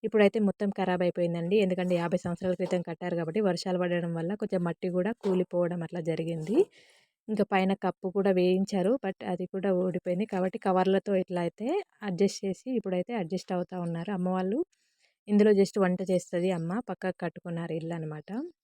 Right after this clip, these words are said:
ఇందులో అయితే చల్లగా ఉంటదండి, ఎండాకాలం చాలా బాగుంటది. ఇందులో ఒక మంచం వేసుకొని పడుకుంటే హాయిగా నిద్ర వస్తది.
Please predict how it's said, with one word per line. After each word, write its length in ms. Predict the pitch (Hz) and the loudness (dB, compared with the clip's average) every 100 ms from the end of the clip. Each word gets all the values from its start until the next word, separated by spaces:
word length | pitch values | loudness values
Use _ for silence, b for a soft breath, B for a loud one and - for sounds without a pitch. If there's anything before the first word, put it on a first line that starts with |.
| _ _ _ _ _ _ _ _ _ _ _ _ _ _ - | _ _ _ _ _ _ _ _ _ _ _ _ _ _ 0
ఇందులో 280 | 220 220 226 | 4 6 6
అయితే 160 | 214 | 2
చల్లగా 500 | 233 214 196 202 214 | 0 0 4 4 4
ఉంటదండి, 500 | 202 190 180 180 180 | 2 0 -2 -2 2
ఎండాకాలం 500 | 202 180 185 185 190 | 2 2 -2 -2 -4
చాలా 360 | - 180 170 180 | -4 -6 -2 -2
బాగుంటది. 480 | 175 170 165 165 202 | -2 -4 -6 -2 0
ఇందులో 300 | 185 185 196 | 0 0 0
ఒక 120 | 190 | -2
మంచం 360 | 180 175 175 190 | -6 -4 -2 0
వేసుకొని 300 | 185 - 190 | 0 -2 -6
పడుకుంటే 520 | 180 170 185 180 202 | -4 -4 -4 -6 -6
హాయిగా 400 | - 180 175 190 | -4 -4 -2 0
నిద్ర 260 | 185 160 175 | -2 -2 -4
వస్తది. 400 | - 165 160 | -6 -6 -2